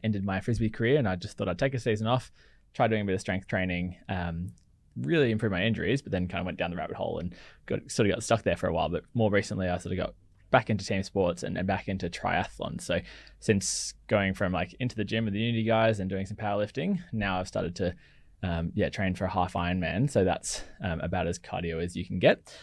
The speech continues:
And so it's been really kind of fun and interesting challenge of trying to figure out how to optimize both developing strength, maintaining strength, maintaining injury kind of prevention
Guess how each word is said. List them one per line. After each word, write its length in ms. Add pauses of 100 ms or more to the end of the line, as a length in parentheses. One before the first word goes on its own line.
And 100
so 60
it's 100
been 160
really 560
kind 160
of 80
fun 320
and 140
interesting 500
challenge 460
of 100
trying 220
to 60
figure 280
out 140
how 180
to 140
optimize 480
both 260 (400)
developing 460
strength, 340
maintaining 320
strength, 420 (140)
maintaining 560
injury 640
kind 100
of 60
prevention 600